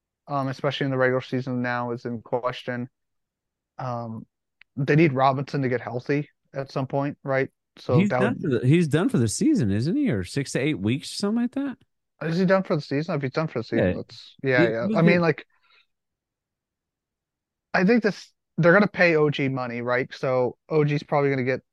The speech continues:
Speaker 1: thirty plus million a year. So you're essentially rolling with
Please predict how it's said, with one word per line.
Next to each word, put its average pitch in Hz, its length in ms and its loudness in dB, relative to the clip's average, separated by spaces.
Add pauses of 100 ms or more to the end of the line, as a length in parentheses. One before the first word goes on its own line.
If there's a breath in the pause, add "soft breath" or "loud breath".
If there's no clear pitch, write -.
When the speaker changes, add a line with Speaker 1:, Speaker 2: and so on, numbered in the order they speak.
(840)
Speaker 1:
thirty 131 260 -2
plus - 360 -4
million 127 280 -2
a 123 40 -2
year. 123 360 -2 (1000)
So - 140 0
you're 156 140 8
essentially 233 480 2
rolling 147 520 2
with 139 300 -4